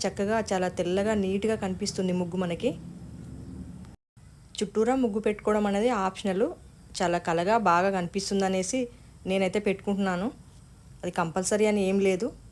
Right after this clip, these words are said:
అమ్మవారి ముందు దీపాన్ని, ఆగ్నేయ దీపాన్ని ఇలా ఒక ధూపం కడ్డీతో కానీ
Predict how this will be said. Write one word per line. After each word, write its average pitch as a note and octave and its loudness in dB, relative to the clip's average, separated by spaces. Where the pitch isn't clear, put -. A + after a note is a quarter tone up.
అమ్మవారి F#3+ 4
ముందు G#3 2
దీపాన్ని, G3 0
ఆగ్నేయ F3 2
దీపాన్ని F3+ 0
ఇలా G3+ 2
ఒక G#3 2
ధూపం F3+ 2
కడ్డీతో F#3+ 2
కానీ F#3 2